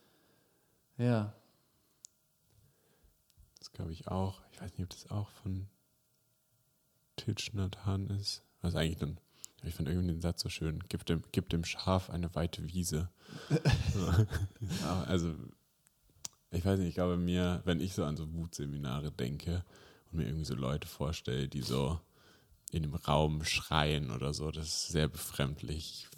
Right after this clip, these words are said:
Speaker 2: für mich. Und ich weiß, das ist das gar nicht, aber,
Speaker 1: Mhm.
Speaker 2: ähm, bestimmt, aber so, auch wenn Menschen so wirklich doll und bewusst so Wut ausleben, finde ich es irgendwie mega merkwürdig. Ähm,
Speaker 1: Mhm.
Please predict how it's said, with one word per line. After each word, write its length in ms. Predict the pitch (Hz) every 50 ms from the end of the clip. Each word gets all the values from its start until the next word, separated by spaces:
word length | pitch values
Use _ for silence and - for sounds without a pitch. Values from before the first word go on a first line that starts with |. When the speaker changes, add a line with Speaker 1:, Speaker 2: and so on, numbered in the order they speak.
| -
Speaker 2:
für 100 | - 73
mich. 340 | 69 73 73 78 82 - -
Und 240 | - 80 71 - 80
ich 100 | - -
weiß, 160 | - 78 -
das 80 | - 76
ist 160 | 76 73 - -
das 160 | 76 71 -
gar 200 | - 57 57 65
nicht, 240 | 76 87 92 - -
aber, 300 | 76 76 71 76 73 -
Speaker 1:
Mhm. 40 | - 135 139 135 113 90 80 80 78 73
Speaker 2:
ähm, 60 | 71
bestimmt, 500 | - 82 78 - - 80 85 92 - -
aber 300 | 80 73 71 78 78 - - - - - - - - - - - - _ _ _ _ _ _ _ _ _ - - _ _ _ _ _ _ _ _ _ _ _ - -
so, 400 | - - - 87 82 82 85 - - - _ _ _ _
auch 200 | - 87 87 90
wenn 140 | 98 87 85
Menschen 360 | 85 90 95 101 - - 92
so 100 | 87 82 80 82 90 90 -
wirklich 320 | 101 92 - - - - _ _ -
doll 320 | 82 85 90 92 92 87
und 200 | 64 67 82 80
bewusst 800 | - 76 73 73 85 92 95 92 - - - - - - - -
so 440 | 73 73 80 80 80 80 76 - - _ _ _ _ _ _ _ _ _ - - - -
Wut 280 | - 87 82 87 82 - -
ausleben, 960 | 73 73 85 87 87 85 - - 69 67 67 60 71 73 78 78 82 87 87 - - - - - _
finde 140 | - -
ich 20 | 80
es 60 | 71
irgendwie 380 | 64 64 73 80 80 - - -
mega 500 | - - 69 85 85 85 87 85 85 78
merkwürdig. 760 | 80 78 80 78 76 - - 73 67 78 82 101 107 - - -
Ähm, 480 | 85 85 80 78 76 78 78 - - -
Speaker 1:
Mhm. 260 | 76 67 - - -